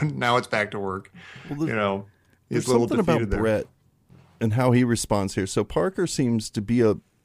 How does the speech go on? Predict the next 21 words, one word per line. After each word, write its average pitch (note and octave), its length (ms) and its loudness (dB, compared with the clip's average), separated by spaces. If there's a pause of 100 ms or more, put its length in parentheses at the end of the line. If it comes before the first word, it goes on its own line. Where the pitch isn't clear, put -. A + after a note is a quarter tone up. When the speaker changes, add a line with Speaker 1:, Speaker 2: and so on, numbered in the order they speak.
Speaker 2:
like, G#2+ 220 0
legitimately A2+ 800 2
annoyed G2 500 0
and F#2 100 -2
upset G2 400 -4
about C#2+ 260 -6
something. F#2+ 240 -4
He's A2 240 -2
got G#2+ 200 0
something F#2 240 -2
on F#2+ 140 -2
his D2 160 -8
mind. B1+ 420 -8 (600)
He's G2+ 100 -6
like, A2+ 120 0
"Man, A#2+ 200 2
we're A#2+ 120 2
never B2 220 2
gonna A2+ 220 4
get G#2 300 0
this - 420 -4